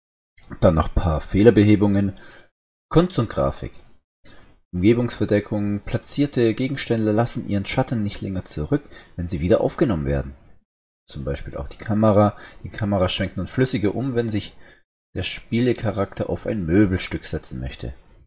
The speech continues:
Dann Grafiken. Das Cover von Ausgabe neun von Tesla Forschungs erscheint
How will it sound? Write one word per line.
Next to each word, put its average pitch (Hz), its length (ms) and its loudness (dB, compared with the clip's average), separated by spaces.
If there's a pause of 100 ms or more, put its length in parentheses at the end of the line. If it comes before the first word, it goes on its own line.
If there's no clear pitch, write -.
(240)
Dann 69 220 -4
Grafiken. 110 720 6 (480)
Das - 200 -2
Cover 131 320 2
von 95 280 -2
Ausgabe 95 680 2
neun 107 420 0
von 85 260 -6
Tesla - 500 2 (400)
Forschungs 98 560 -2
erscheint - 640 -6